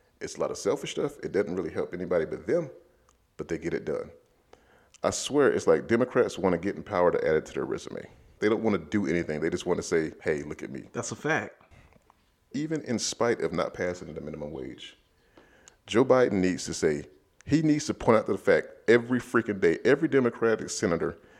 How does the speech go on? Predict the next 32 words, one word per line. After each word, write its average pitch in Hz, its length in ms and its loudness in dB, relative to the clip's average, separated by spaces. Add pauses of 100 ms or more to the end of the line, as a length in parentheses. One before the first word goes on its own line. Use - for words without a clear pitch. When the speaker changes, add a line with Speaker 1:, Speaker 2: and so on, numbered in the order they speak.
(200)
Speaker 1:
needs 92 140 -2
to 78 40 -12
point 95 220 2
out - 40 -2
the - 60 -6
fact - 280 2
that 76 140 -2
no 82 160 4
Republican 95 460 2
voted 80 240 0
for - 100 -10
this. - 360 -14 (440)
But 104 100 -2
they're 120 100 0
not 127 140 0
gonna 117 160 -6
do 127 160 -8
that. - 260 -10 (1400)
They're 113 180 4
not 117 220 -2
gonna 98 140 -6
do 98 160 -8
that. - 240 -6 (280)
Speaker 2:
No, 95 200 -8 (100)
they're 90 120 -20
not. 95 160 -18 (200)
Speaker 1:
It's 95 160 -8
just, - 220 -12 (340)
ah, - 360 -6 (600)
it's 120 200 -2
a, 98 60 -2 (480)
it's - 240 -10